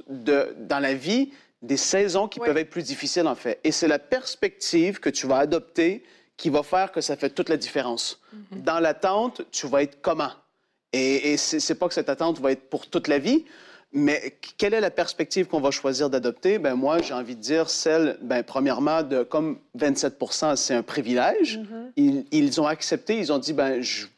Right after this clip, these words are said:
Speaker 1: voilà, je suis dans cette saison », mais je vais pouvoir faire telle, telle chose. Et puis, ben voilà, je trouve que c'est extraordinaire de choisir la bonne perspective, que ce soit pour un combat de foi,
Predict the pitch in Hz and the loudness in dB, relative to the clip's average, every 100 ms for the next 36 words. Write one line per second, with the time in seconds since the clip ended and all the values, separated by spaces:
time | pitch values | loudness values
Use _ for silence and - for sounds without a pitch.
0 | _ 135 131 165 208 - 147 135 135 123 | _ -6 0 2 2 -2 -2 0 0 -2
1 | 139 127 165 233 - - _ - 131 156 | -2 2 0 -2 -10 -20 _ -4 0 2
2 | 202 143 127 120 131 120 139 175 143 120 | 0 -2 -4 -4 -6 0 2 2 -2 -2
3 | 147 - 180 151 151 123 165 202 233 - | -4 -2 -4 0 -2 0 0 0 -2 -8
4 | 113 - 120 127 139 339 311 - 180 170 | -10 -10 -8 -4 0 2 0 -2 -4 0
5 | - - 175 170 170 175 151 135 - 160 | -2 0 -2 2 2 2 2 -2 0 0
6 | 147 175 135 139 139 127 - 120 175 208 | 2 0 2 0 -2 -4 -4 -4 -4 -4
7 | - 131 151 - 127 135 151 151 - - | -6 -2 -2 -2 -4 0 2 2 0 0
8 | 151 170 | 2 2